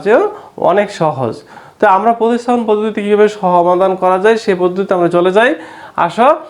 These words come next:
তো এক চলক বিশিষ্ট এবং দুই চলক বিশিষ্ট তোমরা অবশ্যই সমীকরণ চিনো, এগুলো নিয়ে আমরা আলোচনা করেছি। যেহেতু এটা সেভেন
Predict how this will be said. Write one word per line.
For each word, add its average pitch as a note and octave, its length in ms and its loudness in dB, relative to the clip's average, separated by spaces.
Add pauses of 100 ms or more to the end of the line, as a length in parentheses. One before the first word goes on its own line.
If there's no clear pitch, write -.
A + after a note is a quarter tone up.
(260)
তো G3+ 60 4
এক G#3 380 2
চলক B3+ 220 2
বিশিষ্ট A#3+ 500 -4 (240)
এবং G#3 200 -2
দুই G#3+ 180 -4
চলক A#3 260 2
বিশিষ্ট G#3+ 400 -4 (160)
তোমরা A3 180 0
অবশ্যই G#3+ 260 2
সমীকরণ G#3 480 2
চিনো, A3 300 0
এগুলো G3+ 280 4
নিয়ে G#3 160 4
আমরা G3+ 100 4
আলোচনা G3+ 260 0
করেছি। G#3+ 460 0 (420)
যেহেতু G#3 380 2
এটা A#3 380 4
সেভেন A3 600 2